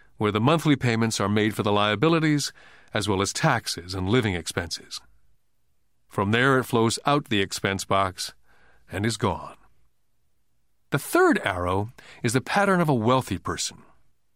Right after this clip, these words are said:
This arrow simply flows from the asset box into the income box.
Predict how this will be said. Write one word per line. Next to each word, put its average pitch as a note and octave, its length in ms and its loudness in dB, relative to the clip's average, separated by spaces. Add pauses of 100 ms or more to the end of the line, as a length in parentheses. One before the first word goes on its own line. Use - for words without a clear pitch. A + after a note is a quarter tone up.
(540)
This A#3 220 4
arrow B2 360 4
simply A#3+ 500 2
flows E3 520 2
from G#2 180 0
the G#2 180 -2
asset E3+ 400 0
box C#3 460 -2 (100)
into D#3 400 4
the D3 220 2
income G2+ 400 0
box. - 500 -10